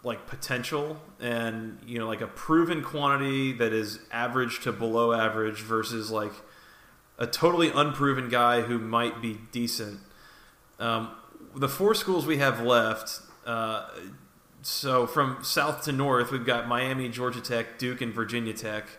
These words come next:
The only one of those that returns a quarterback is Duke, Daniel Jones. The other three, we're kinda working with s-, varying levels of unknown quantities. Who are you going with as your number four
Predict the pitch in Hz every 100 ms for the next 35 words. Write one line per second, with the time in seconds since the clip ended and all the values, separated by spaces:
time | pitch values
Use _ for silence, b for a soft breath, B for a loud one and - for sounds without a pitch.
0 | B B B B B - - - 123 139
1 | 214 208 180 135 139 127 120 113 - -
2 | - 143 143 143 113 - 139 123 113 110
3 | 113 104 98 - 135 127 110 - - -
4 | 120 123 101 107 127 120 113 107 104 -
5 | - B B B - 147 226 226 170 160
6 | 143 139 180 143 143 143 120 - - -
7 | 117 123 143 147 127 120 123 120 110 104
8 | 107 123 117 113 113 120 113 127 147 -
9 | - - B B B B B _ - -
10 | 131 208 247 214 165 165 151 147 143 131
11 | 131 117 120 117 117 120 117 - 120 113
12 | 107 107